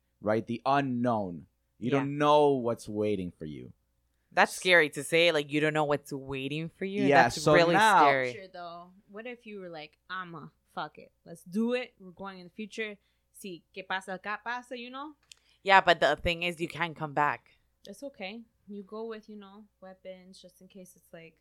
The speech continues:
Speaker 2: Imagine you go to the future and, like, everything is different. Like, everything is ruined or just
Speaker 3: That's why you go with weapons,
Speaker 2: I don't know.
Speaker 3: just
Speaker 2: You
Speaker 3: in
Speaker 2: see, I
Speaker 3: case.
Speaker 2: see it. I see it like
Speaker 3: You rebuild
Speaker 2: it's a little
Speaker 3: civilization
Speaker 2: scary.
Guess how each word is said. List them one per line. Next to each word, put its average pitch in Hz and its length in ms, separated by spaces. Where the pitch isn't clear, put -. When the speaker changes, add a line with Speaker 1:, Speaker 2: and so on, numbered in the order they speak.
Speaker 2:
Imagine 196 440
you 233 100
go 190 100
to 202 120
the 190 80
future 175 420
and, 156 300
like, 139 180
everything 127 720
is 117 300
different. 120 460
Like, 98 160
everything 151 420
is 131 200
ruined 135 600
or 123 120
just - 500
Speaker 3:
That's 170 200
why 180 80
you 202 100
go 226 140
with 233 120
weapons, 269 180
Speaker 2:
I 247 40
don't 262 120
know. 247 100
Speaker 3:
just 214 120
Speaker 2:
You 262 80
Speaker 3:
in 269 80
Speaker 2:
see, 254 180
I 226 140
Speaker 3:
case. 233 140
Speaker 2:
see 269 200
it. - 160
I 202 120
see 208 220
it 208 60
like 165 300
Speaker 3:
You 202 200
rebuild 240 560
Speaker 2:
it's 226 180
a 185 60
little 190 200
Speaker 3:
civilization 185 240
Speaker 2:
scary. 165 500